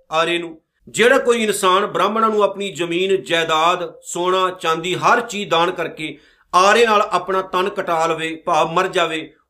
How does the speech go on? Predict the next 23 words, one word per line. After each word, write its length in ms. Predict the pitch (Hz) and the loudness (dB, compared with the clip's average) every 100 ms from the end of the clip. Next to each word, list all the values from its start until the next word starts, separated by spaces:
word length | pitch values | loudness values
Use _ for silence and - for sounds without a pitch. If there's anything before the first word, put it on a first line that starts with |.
| - | -8
ਉਹਨੂੰ 400 | 170 185 214 - | -2 -2 -4 -10
ਸਵਰਗ 360 | - 170 185 190 | -8 -2 0 0
ਮਿਲਦਾ 400 | 175 170 190 220 | -2 0 0 0
ਹੈ, 180 | - - | -6 -14
ਸ਼ਿਵਪੁਰੀ 500 | - 208 202 180 185 | -4 -2 -2 -4 -4
ਵਿੱਚ 180 | 180 156 | -4 -4
ਜਗ੍ਹਾ 280 | 160 165 | -2 -2
ਮਿਲਦੀ 400 | 165 151 143 147 | -2 -4 -8 -8
ਹੈ। 120 | 143 - _ - | -10 -10 _ -2
ਤੇ 100 | 185 | 0
ਸਤਿਗੁਰੂ 460 | 180 170 165 175 | 0 -2 -4 -4
ਨੇ 140 | 175 170 | -2 -2
ਆਪਣੀ 240 | 170 180 | -2 -4
ਪਾਵਨ 240 | 175 175 | -2 -2
ਬਾਣੀ 240 | 170 170 180 | 0 -2 0
ਦੇ 100 | 180 | -2
ਵਿੱਚ 220 | 180 175 | -4 -4
ਇਸ 220 | 185 175 | -6 -6
ਚੀਜ਼ 120 | 175 | -10
ਦੀ 60 | 180 | -10
ਖੰਡਨਾ 400 | 180 185 190 196 | -6 -4 -2 -2
ਕੀਤੀ 400 | 185 - 185 180 | -4 -10 -8 -6
ਹੈ 160 | 156 | -6